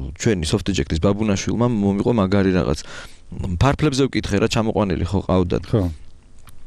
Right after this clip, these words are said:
Speaker 1: ხო, და მეთქი, ეს, აი, ეგეთი ტიპები და მეთქი, ეს თანამედროვე ისინი ნაკლებად მაინტერესებდა, უფრო
Speaker 2: ხო.
Speaker 1: ადამიანური მხარე მაინტერესებდა ამ ფარფლების წევრების, მეთქი, ვინ მოგიწოდა,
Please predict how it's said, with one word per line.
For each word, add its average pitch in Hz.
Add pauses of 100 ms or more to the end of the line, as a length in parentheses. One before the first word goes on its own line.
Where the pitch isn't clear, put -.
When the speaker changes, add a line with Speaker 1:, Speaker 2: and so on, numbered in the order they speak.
(240)
Speaker 1:
ხო, 92
და 117
მეთქი, 113 (260)
ეს, - (260)
აი, -
ეგეთი 123
ტიპები 110
და 101
მეთქი, 90 (300)
ეს 113
თანამედროვე 120
ისინი 113
ნაკლებად 98 (400)
მაინტერესებდა, 85
უფრო 78
Speaker 2:
ხო. -
Speaker 1:
ადამიანური 107 (580)
მხარე 95
მაინტერესებდა 92
ამ 92 (640)
ფარფლების 95
წევრების, 98
მეთქი, 90
ვინ 92
მოგიწოდა, 117